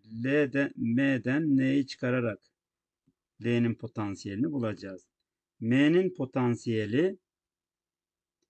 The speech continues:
dört. L'nin potansiyeli de sıfır olduğundan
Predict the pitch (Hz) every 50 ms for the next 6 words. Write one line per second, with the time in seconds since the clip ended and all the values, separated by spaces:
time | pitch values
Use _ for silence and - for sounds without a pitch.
0 | _ _ _ _ - - 160 147 127 123 - _ - _ _ _ _ _ _ _
1 | _ _ _ _ _ _ _ _ _ _ _ _ - - 110 110 123 127 135 139
2 | 156 175 185 - - 131 123 - 131 123 117 110 - 117 107 107 98 104 101 -
3 | - 160 143 - 156 131 123 113 110 101 92 104 101 104 101 98 123 143 151 160
4 | 170 175